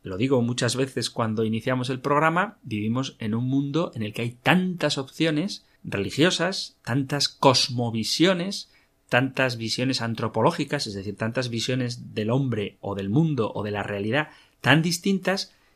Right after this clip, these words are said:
y cada vez van siendo más, porque aparte de las que ha habido anteriormente, luego se van inventando o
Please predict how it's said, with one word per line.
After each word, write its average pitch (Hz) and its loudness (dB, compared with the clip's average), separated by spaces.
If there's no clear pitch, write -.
y 95 -6
cada 95 -6
vez 135 2
van 107 -2
siendo 117 2
más, 220 0
porque - -10
aparte 117 -2
de 117 0
las 113 -2
que 113 -4
ha 110 0
habido 117 -2
anteriormente, 117 -4
luego 107 -2
se 107 -8
van 110 -4
inventando 139 -2
o 117 0